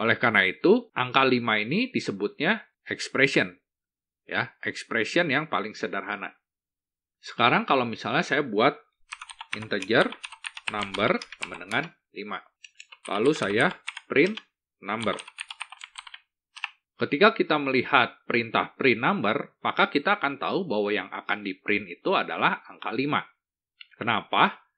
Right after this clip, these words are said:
Karena kita mengasosiasikan number ini dengan angka lima. Karena kita tahu ya, number itu nilainya adalah lima.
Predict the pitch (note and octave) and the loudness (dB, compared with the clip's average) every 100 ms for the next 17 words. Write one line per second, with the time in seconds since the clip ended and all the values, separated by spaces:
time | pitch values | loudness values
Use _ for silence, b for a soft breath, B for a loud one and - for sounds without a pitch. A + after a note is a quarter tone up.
0 | _ _ A#2 B2+ F#3+ D#3+ G#3 G#3+ D3 C#3 | _ _ 0 2 2 2 0 -2 -2 0
1 | D3 C3 C3 A2+ A2 - F#2 D3+ A#3 _ | 0 0 0 0 -6 -4 -2 -2 -4 _
2 | _ _ _ C3 C#3 C3 C3 G2+ A#2+ G#3 | _ _ _ 0 2 2 0 0 0 0
3 | A#2+ F#2 F3 A#3+ _ - F#2 G2+ A2 E3+ | 0 2 2 0 _ -12 -6 0 2 2
4 | C#3 - _ _ - G2 C#3+ D3+ D3+ - | 0 -4 _ _ -10 -6 -4 -4 -4 -2
5 | C#3+ D#3+ A#2 D#3+ - - G#2 G#2+ G2+ - | 2 4 4 2 -4 -10 -8 -4 -4 -2
6 | E3 G#3+ A3 _ - A2 F#2+ F#2+ C#3+ C3 | 2 2 0 _ -8 -4 -2 0 0 0
7 | F#2 A#2 B2 B2 F#2+ | 2 2 0 -2 -6